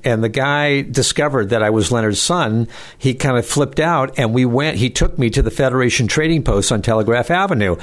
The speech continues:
Now, I hadn't been watching T V in the seventies, and I wasn't even really aware of what was happening in the syndication market.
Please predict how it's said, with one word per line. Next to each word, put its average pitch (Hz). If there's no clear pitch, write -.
Now, 127
I -
hadn't 180
been 143
watching 139
T 143
V 180
in 175
the 120
seventies, 101
and 123
I 123
wasn't 131
even 123
really 123
aware 127
of 117
what 117
was 110
happening 131
in 113
the 107
syndication 147
market. 87